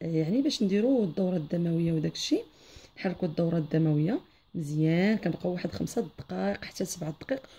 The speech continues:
وحنا كنديرو كوماج بهاد الليمون. هاد الليمون راه زوين، كي هو، هو كيحيد التجاعيد بوحدو. هاد الكوماج كيحيد التجاعيد،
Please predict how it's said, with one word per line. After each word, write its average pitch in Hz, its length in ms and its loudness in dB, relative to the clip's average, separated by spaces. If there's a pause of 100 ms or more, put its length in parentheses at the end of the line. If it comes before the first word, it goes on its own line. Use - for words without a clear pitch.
(140)
وحنا 196 200 -2
كنديرو 175 460 0
كوماج 208 400 2 (280)
بهاد 165 280 0
الليمون. 151 400 4 (420)
هاد 185 180 0
الليمون 175 460 0
راه 170 120 0 (240)
زوين، 156 380 2 (840)
كي 196 460 -4
هو، 196 360 2 (360)
هو 208 300 2
كيحيد 185 460 2
التجاعيد 151 600 0 (100)
بوحدو. 180 320 2
هاد 160 100 2
الكوماج 170 440 2
كيحيد 160 360 0
التجاعيد، 151 540 -2